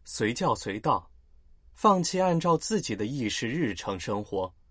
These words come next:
随时接纳天主的惊喜。他透过人意想不到的事、计划的改变、不属于我们的规则和我们认为正确的情况，令我们感到出乎意料。”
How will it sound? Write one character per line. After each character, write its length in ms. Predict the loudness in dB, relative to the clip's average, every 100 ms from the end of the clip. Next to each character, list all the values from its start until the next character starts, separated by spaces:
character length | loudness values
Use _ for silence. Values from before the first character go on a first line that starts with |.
| -20 -20 -20 -20 -14
随 260 | -4 0 0
时 240 | 0 -2
接 220 | 0 0
纳 240 | 4 4 2
天 320 | -2 0 0
主 120 | 0
的 120 | -6
惊 260 | -4 -2 -2
喜。 340 | -4 -8 -10 -14 -20 -20 -20 -20 -20 -20 -20 -20 -8
他 280 | 4 6 6
透 200 | 0 0
过 200 | 2 2
人 280 | 0 -4 -10 -20 -20 -8
意 120 | -4
想 240 | 0 2 0
不 200 | -2 -2
到 180 | 0
的 100 | -2
事、 320 | -4 -4 -4 -6 -18 -20 -20 -20 -14 -6
计 180 | 0
划 240 | 2 4 2
的 80 | 4
改 240 | 0 0
变、 260 | -2 -4 -4 -16 -20 -20 -20 -20 0
不 180 | 0
属 200 | 2 0
于 100 | 2
我 200 | 2 4
们 120 | 2 0
的 100 | 0
规 260 | 2 2
则 340 | 2 0 -2 -4 -16 _
和 160 | 2
我 160 | 4 4
们 160 | 2
认 280 | 2 2 2
为 280 | 2 0 0 -2
正 260 | 0 0
确 200 | 0 -2
的 100 | -2
情 340 | -2 -4 -6 -6
况， 300 | -2 -2 -4 -14 -2
令 200 | 2 4
我 120 | 2
们 160 | 0 0
感 260 | 0 0
到 240 | 2 2 2
出 240 | 0 -4
乎 160 | -2 -4
意 220 | -2 -4
料。” 260 | -2 -4